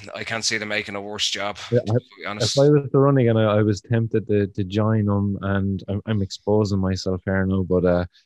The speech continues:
Speaker 2: uh, I was going to join them and try to get it from within to get them to support the cannabis legalization thing, run for them.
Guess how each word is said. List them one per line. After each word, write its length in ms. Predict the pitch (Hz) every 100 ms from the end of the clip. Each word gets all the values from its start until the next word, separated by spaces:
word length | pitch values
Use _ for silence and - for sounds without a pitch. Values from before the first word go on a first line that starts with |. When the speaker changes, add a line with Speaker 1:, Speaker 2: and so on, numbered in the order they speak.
| _ _
Speaker 2:
uh, 60 | 101
I 280 | 101 98 107
was 120 | 104
going 220 | 123 117
to 40 | 110
join 360 | 95 113 113
them 260 | 104 101 98
and 420 | 92 95 92 92 92 _ _ _
try 100 | -
to 100 | 110
get 200 | 95 107
it 160 | 104 92
from 280 | - 107 101
within 500 | 104 107 120 113 107
to 80 | 113
get 100 | 104
them 140 | 104
to 80 | 95
support 420 | 95 92 101 95
the 80 | - 101
cannabis 320 | 107 104 -
legalization 800 | 107 98 92 92 104 101 - 92
thing, 340 | 98 95 98
run 300 | - 110 110
for 260 | 101 120 113
them. 300 | 101 92 87